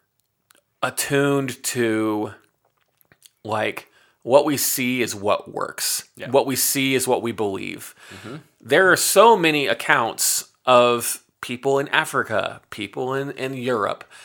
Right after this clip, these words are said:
Speaker 1: people in countries way older than ours, in houses that were built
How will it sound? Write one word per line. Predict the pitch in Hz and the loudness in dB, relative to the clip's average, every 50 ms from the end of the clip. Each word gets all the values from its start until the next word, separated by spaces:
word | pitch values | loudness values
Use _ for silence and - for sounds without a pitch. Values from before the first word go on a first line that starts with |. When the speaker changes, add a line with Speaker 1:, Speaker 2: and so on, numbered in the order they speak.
| - _ - | -20 _ -8
Speaker 1:
people | - 175 175 175 190 185 175 | -4 -2 0 2 2 2 2
in | 131 139 139 | 0 -4 -4
countries | - 160 165 156 - 160 156 151 139 123 113 | -2 -2 -2 -2 -2 -4 -4 -4 -4 -4 -6
way | 117 117 127 139 151 180 185 185 - | -8 -4 -2 -2 0 0 0 0 0
older | - 147 156 160 165 147 147 131 131 | 0 0 2 2 2 0 0 -2 -2
than | 107 117 110 | -2 -2 -2
ours, | - - 104 104 104 98 95 117 135 131 - - - - - - - - - - - - _ _ - | 0 0 0 0 0 0 -2 -2 -4 -2 -4 -4 -6 -6 -10 -18 -20 -20 -20 -20 -20 -20 _ _ 0
in | 160 180 180 | 2 2 2
houses | 143 - - 214 220 - - 165 123 104 95 104 123 | 4 6 6 8 8 8 6 2 2 2 0 2 6
that | 135 147 - 147 | 6 6 6 6
were | 156 143 131 | 4 2 2
built | 110 104 160 165 151 110 78 - - | 4 6 8 8 8 6 4 -2 -6